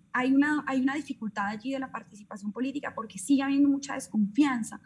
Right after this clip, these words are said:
eh, y ese es un mensaje muy importante que hemos intentado promover, y es que necesitamos votar, necesitamos meternos en la política. Yo sé que nos han venido metiendo un discurso de que la política no es para nosotros, para nosotras, que es cansona, que es aburrida, pero si nosotros no nos metemos en esos temas,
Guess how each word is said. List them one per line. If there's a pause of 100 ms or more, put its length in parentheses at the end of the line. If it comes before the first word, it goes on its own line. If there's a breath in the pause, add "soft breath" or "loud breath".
(340 loud breath)
eh,
y
ese
es
un
mensaje
muy
importante
que
hemos
intentado
promover, (280 loud breath)
y
es
que
necesitamos
votar,
necesitamos
meternos
en
la
política.
Yo
sé (300 loud breath)
que
nos
han
venido
metiendo
un
discurso
de
que
la
política
no
es
para
nosotros,
para
nosotras,
que
es
cansona,
que
es
aburrida, (300 loud breath)
pero
si
nosotros
no
nos
metemos
en
esos
temas,